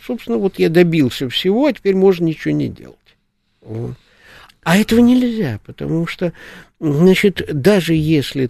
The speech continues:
ты, у тебя нет какой-то там великой государственной программы, ты ж все равно должен понимать, что у тебя должна быть надежная опора, что ты должен проводить какие-то мероприятия, что ты должен привлекать каких-то людей.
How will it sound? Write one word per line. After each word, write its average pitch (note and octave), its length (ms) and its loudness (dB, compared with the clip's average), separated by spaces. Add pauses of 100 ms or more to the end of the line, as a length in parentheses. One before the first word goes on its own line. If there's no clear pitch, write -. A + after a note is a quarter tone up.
(120)
ты, C3+ 140 -4
у B2+ 140 -4
тебя C3 320 0
нет A#2 280 0
какой-то G#2+ 480 -8
там G2+ 240 -8
великой A#2 500 -2
государственной A#2+ 760 -8
программы, F#3 600 -2
ты C#3+ 160 -8
ж - 60 -10
все - 180 -8
равно G3+ 320 -2
должен F3 420 -2
понимать, E3+ 600 -6 (520)
что - 220 -6
у F3 80 -2
тебя G3 280 -2
должна D#3 400 -2
быть C3+ 180 -6
надежная F3 680 -2
опора, A2 640 -6
что C3+ 260 -10
ты D3 140 -2
должен E3+ 380 -4
проводить E3 500 -6
какие-то D#3 540 -10
мероприятия, D#3+ 840 -4
что D#3+ 220 -4
ты - 20 2
должен E3 380 4
привлекать E3+ 560 2
каких-то E3+ 500 -6
людей. D3 840 2